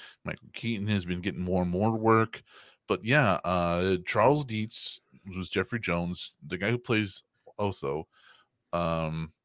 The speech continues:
Alec Baldwin, and I think, I think another character. They're, they're all gone.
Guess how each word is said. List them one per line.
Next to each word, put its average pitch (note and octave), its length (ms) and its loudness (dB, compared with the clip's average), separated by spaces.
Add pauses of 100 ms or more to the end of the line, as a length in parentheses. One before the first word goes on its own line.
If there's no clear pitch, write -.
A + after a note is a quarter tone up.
(840)
Alec A2 240 0
Baldwin, F#2 680 -2 (640)
and F2 420 0
I F2+ 60 2
think, A#2 260 0
I G2 260 0
think G#2+ 180 -4
another G2 340 2
character. F#2+ 640 0
They're, G2+ 140 0
they're G#2 200 0
all C#3+ 180 2
gone. A2+ 420 -4